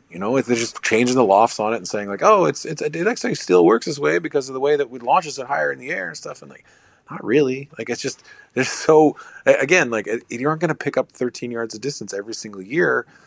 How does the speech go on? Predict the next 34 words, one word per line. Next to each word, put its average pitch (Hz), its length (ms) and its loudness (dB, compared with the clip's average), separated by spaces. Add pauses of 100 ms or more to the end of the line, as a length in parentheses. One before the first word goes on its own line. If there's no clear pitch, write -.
(480)
So, 127 340 4 (120)
you 117 80 -6
know, 104 100 0
what, 117 300 2 (500)
what 151 280 4
ways 151 320 6
are, 127 220 0
are 120 80 -2
you 117 220 -4
gonna 123 160 0
get 123 160 2
better 131 240 4
at 107 60 -2
golf? - 400 -2
Like, - 340 -8
okay, 123 340 -10 (220)
you 113 120 -10
know, 107 100 -8
this 98 280 0
will 123 80 2
make 123 160 4
you 131 80 4
more 120 160 8
accurate 120 360 2
at 87 60 -10
least. 76 200 -12
That 135 140 0
might 131 160 2
be 127 120 0
the 123 100 0
next 120 300 -8
really 113 220 0
way 110 280 0
to, 104 240 0